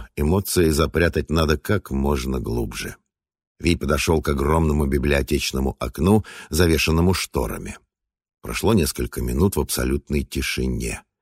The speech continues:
Пол вдруг загудел, сердце Чугайстрина сжалось, вспыхнуло от боли. Охнув, он ухватился за край стола. В библиотеке поднялся ветер.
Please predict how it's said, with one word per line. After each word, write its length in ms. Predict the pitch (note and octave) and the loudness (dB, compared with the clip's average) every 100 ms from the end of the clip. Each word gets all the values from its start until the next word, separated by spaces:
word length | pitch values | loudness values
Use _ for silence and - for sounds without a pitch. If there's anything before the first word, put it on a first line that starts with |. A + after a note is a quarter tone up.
| _ _ _ _ _ _ | _ _ _ _ _ _
Пол 240 | D#2 F#2 | 2 4
вдруг 380 | C2 C2+ C#2 B1 | 2 0 -2 -2
загудел, 840 | - C2 B1 A1 C2 C2+ E2 D2+ - - - - | -2 -4 -4 -6 -2 2 4 2 -2 -16 -20 -8
сердце 400 | - F#2+ E2 D2+ | 2 4 4 0
Чугайстрина 680 | F2 D#2 F2+ - E2+ E2+ D#2 | 2 4 4 4 2 4 2
сжалось, 500 | B1 D#2+ G2+ G2+ F#2 | 2 4 6 6 2
вспыхнуло 720 | - - - F#2+ - G2 F#2 | -2 -4 0 0 2 4 4
от 80 | F#2 | 4
боли. 460 | F#2 G2 D#2+ A#1+ - _ _ _ - | 6 6 6 2 -6 _ _ _ 0
Охнув, 460 | A2+ - A#2+ G#2 - | 2 4 2 2 2
он 160 | A2 | 2
ухватился 520 | G2 G2 F#2 G#2+ F#2+ | 4 2 2 4 4
за 140 | F2+ F#2 | 4 4
край 240 | F#2+ G2 | 4 2
стола. 520 | - - G2 F2+ C#2 - - _ _ - | 2 2 4 4 4 -2 -16 _ _ -12
В 120 | C2 | -2
библиотеке 640 | D#2+ C#2+ D2 C2 A2+ G2+ | 0 2 0 2 2 2
поднялся 600 | D#2 D2 D2 E2+ - D#2 | 0 0 2 2 2 0
ветер. 560 | C2+ D#2 D2+ D2+ C2 | 2 2 2 0 -2